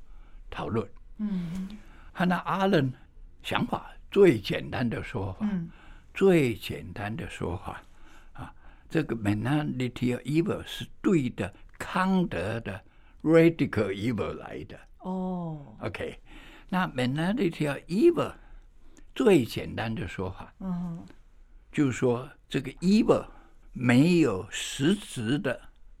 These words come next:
Speaker 1: evil 本身是空的，
Speaker 2: 嗯。
Speaker 1: 没有实质的，没有 substance。
Speaker 2: 嗯。
Speaker 1: OK，啊，只有 good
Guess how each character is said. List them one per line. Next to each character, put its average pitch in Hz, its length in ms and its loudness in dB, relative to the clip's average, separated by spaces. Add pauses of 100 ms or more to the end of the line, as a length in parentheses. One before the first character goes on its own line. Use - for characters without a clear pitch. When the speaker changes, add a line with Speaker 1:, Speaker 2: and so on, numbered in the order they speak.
(220)
Speaker 1:
evil 175 360 4 (100)
本 92 280 -6
身 120 360 2 (840)
是 - 180 -6 (120)
空 165 580 4
的， 110 260 0 (320)
Speaker 2:
嗯。 175 300 -6 (440)
Speaker 1:
没 139 180 2
有 104 360 0
实 - 460 -4 (100)
质 104 300 -6
的， - 240 -6
没 117 100 -2
有 113 140 -2
substance。 147 1160 -8 (100)
Speaker 2:
嗯。 202 320 -6 (720)
Speaker 1:
OK， 104 440 -6 (580)
啊， - 200 -12 (160)
只 151 260 2
有 170 160 8 (140)
good 254 340 6